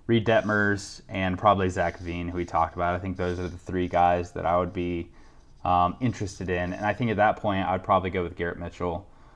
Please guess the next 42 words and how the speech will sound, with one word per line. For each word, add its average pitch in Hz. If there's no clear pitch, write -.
We 107
haven't 95
talked 95
about 95
him 92
a 87
ton, 90
but 87
I 87
think 90
he 98
just 95
has 98
a 92
lot 92
of, 92
he 117
has 107
a 117
lot 120
of 110
safety 113
with 104
his 95
supplemental 104
tools 107
and 101
just 95
tremendous 92
upside 90
if 87
he 90
actually 87
does, 85
uh, 87
figure 92
out 87
how 95
to 87
hit 92
for 92
power. 85